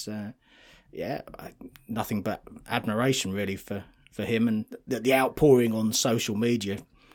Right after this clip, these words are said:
um, you know, particularly from the English side since then, has been, uh,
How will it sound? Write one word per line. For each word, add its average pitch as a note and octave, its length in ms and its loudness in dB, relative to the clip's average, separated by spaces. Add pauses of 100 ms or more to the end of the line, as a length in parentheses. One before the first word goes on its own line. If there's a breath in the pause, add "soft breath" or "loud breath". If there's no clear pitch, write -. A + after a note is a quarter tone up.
(160 soft breath)
um, F#2+ 560 -8 (160)
you F#2+ 80 -6
know, D2 100 -6
particularly F#2+ 340 -2
from G2 160 -4
the G2 260 -2
English G#2 400 0
side F2+ 360 -2
since G2+ 300 -2
then, F2+ 140 -8
has E2+ 100 -10
been, F#2 380 -8
uh, F2+ 240 -10